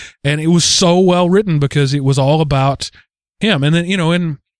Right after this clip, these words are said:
if, if you run out of, of stuff, you just have him pick up a magic flute in another world and live another lifetime. And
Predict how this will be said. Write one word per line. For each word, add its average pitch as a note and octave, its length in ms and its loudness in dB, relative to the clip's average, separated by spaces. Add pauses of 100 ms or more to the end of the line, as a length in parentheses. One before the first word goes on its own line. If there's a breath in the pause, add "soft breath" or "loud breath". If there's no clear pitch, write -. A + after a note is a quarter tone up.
(560)
if, D#3+ 300 -4
if E3 180 -2
you E3 80 2
run D#3+ 240 2
out E3+ 220 0
of, D3 260 -2 (100)
of C3+ 300 -2
stuff, D#3+ 480 -4
you D3+ 120 0
just D3 300 -2 (380 soft breath)
have E3 240 -2
him D3+ 140 0
pick - 180 0
up D3+ 140 -2
a C#3+ 60 0
magic D3 380 0
flute D3+ 380 0
in C#3 80 0
another C#3 320 0
world C3+ 460 2
and B2+ 120 0
live C#3 160 0
another C#3 280 0
lifetime. C3+ 640 0
And B2 180 -2